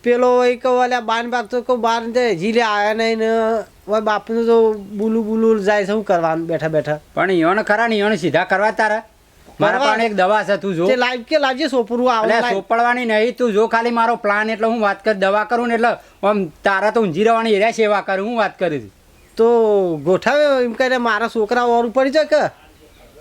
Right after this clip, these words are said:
Speaker 2: તું જો, હું ખરો ને, કાલે આવ્યો,
Speaker 1: હા.
Speaker 2: એટલે પછી ઈયોની હું કમ્પ્લીટ દવા ખાઈ નાખું.
Speaker 1: હા.
Speaker 2: પછી તારા ઊંઝે ઊંઝે ખાવાનું ને, એરિયા મજૂરી કરશે, નોકરી કરશે ને, ધંધો કરશે ને,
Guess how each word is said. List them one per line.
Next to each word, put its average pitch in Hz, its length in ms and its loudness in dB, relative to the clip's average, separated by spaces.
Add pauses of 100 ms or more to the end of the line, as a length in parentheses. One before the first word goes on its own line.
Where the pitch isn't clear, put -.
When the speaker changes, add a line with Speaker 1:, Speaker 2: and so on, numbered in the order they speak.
(140)
Speaker 2:
તું 196 160 2
જો, 202 200 2
હું 214 240 0
ખરો 202 340 0
ને, 226 160 0 (240)
કાલે 190 360 0
આવ્યો, 208 520 0
Speaker 1:
હા. 151 180 -6 (320)
Speaker 2:
એટલે 202 160 2
પછી 208 260 0
ઈયોની 214 460 0 (480)
હું 190 160 -4
કમ્પ્લીટ 196 320 0
દવા 196 240 2
ખાઈ 196 180 -6
નાખું. 110 320 -6 (120)
Speaker 1:
હા. 165 840 0
Speaker 2:
પછી 196 180 -2
તારા 214 280 -2
ઊંઝે 208 280 -2
ઊંઝે 240 240 0
ખાવાનું 233 380 -2
ને, 240 60 0
એરિયા 262 160 2
મજૂરી 247 340 -4
કરશે, 226 220 -2
નોકરી 220 480 0
કરશે 233 260 -2
ને, 220 60 -2
ધંધો 208 340 2
કરશે 233 280 -2
ને, 214 60 -4